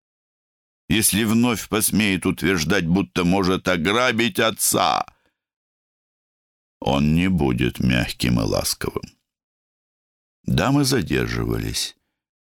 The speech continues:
и к тому времени, как они вошли, Мельмот уже начал терять терпение.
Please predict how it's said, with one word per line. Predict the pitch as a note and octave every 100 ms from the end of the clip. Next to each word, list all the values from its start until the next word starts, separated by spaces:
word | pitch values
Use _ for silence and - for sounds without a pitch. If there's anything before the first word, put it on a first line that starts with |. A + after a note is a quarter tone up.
| -
и | F#2+
к |
тому | - F#2 F#2
времени, | E2+ E2+ D#2+ D2+ C#2
как | D2+ C#2
они | C#2 C2+
вошли, | B1+ A#1+ - B1+ E2 - _ _ _ - - -
Мельмот | A2 A2 C#3 E3+
уже | D#3+ D3
начал | A#2 B2+ A#2+ B2+
терять | A#2+ C3 G2+ G2 -
терпение. | G2+ F2 - A#1 A#1 G#1 G1+